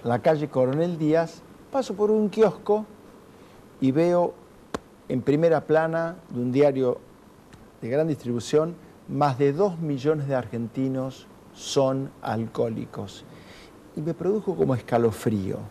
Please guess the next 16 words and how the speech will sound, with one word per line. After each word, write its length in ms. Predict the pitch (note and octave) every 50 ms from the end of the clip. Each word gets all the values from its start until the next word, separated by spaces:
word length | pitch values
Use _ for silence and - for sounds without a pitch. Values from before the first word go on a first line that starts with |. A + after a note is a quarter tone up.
| - - - - - - - G2+ G2+ G#2+ - - - - - - - - - - - - - - -
También 320 | E3+ F3+ G#3+ B3 C4 A#3+
escucho 500 | A#3+ G3+ - - - G3 G3+ G3 - F#3+
a 20 | F3
los 160 | E3+ D#3 C3
jóvenes 560 | - F3 F3+ F3+ F3+ F3 E3+ E3+ E3+ D3+ -
en 60 | D3
lo 80 | C#3+ C3+
que 80 | B2 C3+
llaman 280 | D3 D#3 D3+ D3+ C#3+
el 140 | C#3 C#3 C3+
preboliche, 960 | C3+ - C3+ C3+ C3 B2+ B2+ C3+ C#3+ D#3+ E3+ E3+ E3 D3+ - - C#3+ C3 C3+
que 100 | - C3
es 140 | A#2 - -
esto 400 | D3 C#3 C#3+ - - C#3 C3 A#2+
de 320 | A#2 A#2 A#2 A#2 A#2+ B2+ - - - - - - - - - - - - - - - - - - - - - - -
beber 640 | - A#2 C3+ C3+ C3 D3 D3+ D#3+ D#3 D3+ D3 D3